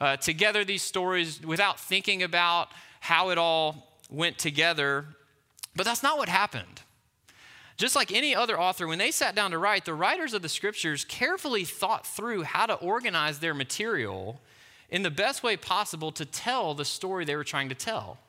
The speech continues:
And of course, it was different in that they were led supernaturally by the Holy Spirit, but even as they were led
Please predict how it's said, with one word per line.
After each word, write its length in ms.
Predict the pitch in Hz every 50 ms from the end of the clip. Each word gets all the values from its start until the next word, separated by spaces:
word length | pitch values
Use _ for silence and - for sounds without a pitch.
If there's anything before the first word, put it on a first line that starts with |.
| _ _ - - - - - - - - - - -
And 60 | 156
of 80 | 139 -
course, 260 | - 254 254 190 -
it 60 | 185
was 140 | 170 143 135
different 360 | 131 214 269 - - 196 165
in 120 | 151 147
that 180 | 151 147 131 -
they 100 | 156 160
were 160 | 160 147 139
led 580 | 135 127 143 156 180 185 160 143 139 147 143 -
supernaturally 1120 | - - 220 226 - - 160 143 151 190 254 269 - - 165 143 135 127 123 123 127 127 - - - - - -
by 200 | 135 156 170 165
the 100 | 160 151
Holy 200 | 156 175 165 143
Spirit, 420 | - - - 330 330 294 185 127 143
but 120 | 160 170 -
even 300 | 214 262 311 320 285 226 -
as 240 | 170 180 196 220 185
they 140 | 180 185 175
were 140 | 156 139
led 500 | 135 131 151 208 294 311 294 - 160 143